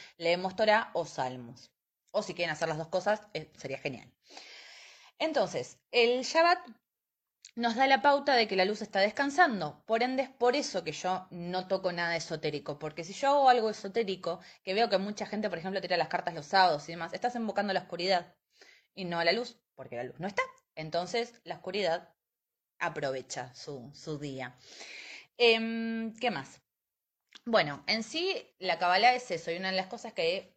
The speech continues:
mm, primordial hay que respetar es el Shabbat. Por eso, yo siempre digo, la Kabbalah es para todos, pero no todos para el Shabbat. No todos están preparados para realmente comprometerse a hacer una vela todos los viernes, a rezar todos los viernes, a preparar una mesa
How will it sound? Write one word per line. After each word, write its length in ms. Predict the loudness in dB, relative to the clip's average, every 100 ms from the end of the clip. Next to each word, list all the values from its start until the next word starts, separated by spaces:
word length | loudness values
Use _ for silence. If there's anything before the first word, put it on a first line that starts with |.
| _
mm, 440 | -12 -10 -10 -10
primordial 520 | -6 -6 -4 -2 0
hay 80 | 0
que 120 | -2
respetar 360 | -6 -6 -2 -2
es 160 | -2 -6
el 60 |
Shabbat. 320 | -10 -8 -10 -14 -20 -20 -20 -20 _ _ _ _ -4
Por 160 | 0
eso, 480 | 0 -2 0 -2 -4 _ _ _
yo 180 | -6 -4
siempre 380 | -2 0 2 4
digo, 280 | 6 6 4
la 200 | 2 4
Kabbalah 300 | 8 6 6
es 60 | 0
para 260 | 0 2
todos, 200 | 2 0 -2
pero 100 | -8
no 120 | -2
todos 180 | -2 -2
para 160 | -4
el 60 | -4
Shabbat. 280 | 4 4 4
No 180 | -2 2
todos 240 | 4 4
están 280 | -2 -6 -4
preparados 460 | -6 -2 2 2 2 -4 -4
para 240 | 0 0
realmente 580 | 4 2 2 -8 -2 -2
comprometerse 1080 | 0 -2 -2 0 2 4 4 4 0 0 0 -12 -20 -12 4
a 440 | 6 8 4 -2
hacer 300 | -4 -2 -2
una 220 | -2 0 2
vela 260 | 4 4
todos 200 | 4 4
los 180 | 2 0
viernes, 560 | 6 8 6 2 -2 -2
a 60 |
rezar 340 | -2 -2 -2 2
todos 160 | 0
los 140 | 0 4
viernes, 380 | 4 4 -2
a 80 | -8
preparar 400 | -6 0 4 4
una 200 | 4 -4
mesa 380 | -6 -2 -2